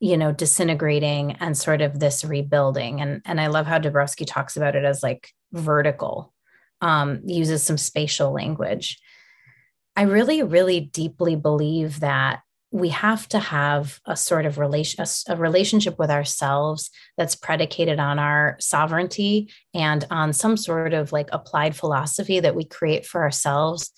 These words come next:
that we release what we don't necessarily believe. We might say we believe something, but do we really believe it, right? And level three, I think, is all about going inward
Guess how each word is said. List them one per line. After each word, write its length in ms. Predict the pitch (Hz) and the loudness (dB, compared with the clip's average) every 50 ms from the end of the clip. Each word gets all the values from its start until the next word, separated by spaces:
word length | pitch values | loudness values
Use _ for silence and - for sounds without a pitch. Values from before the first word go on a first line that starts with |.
| - - - - _ _ | -20 -20 -20 -20 _ _
that 120 | 170 - - | -2 0 2
we 140 | 185 170 | 2 2
release 640 | 165 160 160 156 147 151 151 180 208 - - - - - _ _ _ _ | 4 4 2 2 2 0 0 -2 -2 -2 -2 -2 -4 -8 _ _ _ _
what 320 | - 165 185 185 - - - | 0 2 2 2 2 0 -2
we 200 | 180 180 185 175 | -2 0 0 0
don't 340 | 151 165 170 170 170 165 185 | 2 2 2 2 2 0 -2
necessarily 640 | 185 170 - 190 165 - 185 175 175 175 170 175 | -6 -6 -6 -6 -4 0 4 4 6 6 6 4
believe. 580 | 165 147 147 160 156 160 160 165 170 190 208 185 | 2 0 0 0 0 0 0 0 0 0 0 0
We 120 | 170 160 | 0 0
might 180 | 160 160 151 - | 2 0 0 0
say 240 | - - - 160 156 | -4 -2 -2 0 0
we 160 | 160 170 180 | 0 0 0
believe 320 | 160 170 160 151 147 147 | 2 2 2 2 0 -2
something, 400 | - - 147 143 - - - 151 | -4 -6 -6 -8 -6 -6 -6 -6
but 160 | 160 147 139 - | -4 -4 -6 -4
do 80 | 160 | -4
we 140 | 165 170 156 | -2 -2 0
really 280 | 156 156 156 156 160 151 | 2 2 2 2 2 0
believe 440 | 151 143 147 151 151 160 156 147 | 0 0 0 0 0 -2 0 0
it, 120 | 143 139 156 | 0 0 2
right? 300 | 165 147 151 160 160 - | 0 0 2 0 0 -2
And 140 | - 170 156 | -2 -2 0
level 260 | 160 170 175 196 185 | -2 0 2 2 2
three, 380 | - - - 170 165 170 170 160 | 0 0 -6 -4 -2 2 2 2
I 60 | 151 | 2
think, 200 | 151 160 160 156 | 0 -4 -6 -6
is 120 | 165 147 | -4 -4
all 180 | 147 139 156 170 | -2 0 0 0
about 260 | 180 170 156 - 170 147 | 2 2 0 0 0 -4
going 340 | 156 160 165 170 170 165 | -2 -2 0 0 0 -2
inward 720 | 160 - 165 160 160 165 165 170 165 165 165 165 165 160 - | -2 -4 -4 -2 -2 -2 -2 -2 -2 0 0 0 -2 -4 -6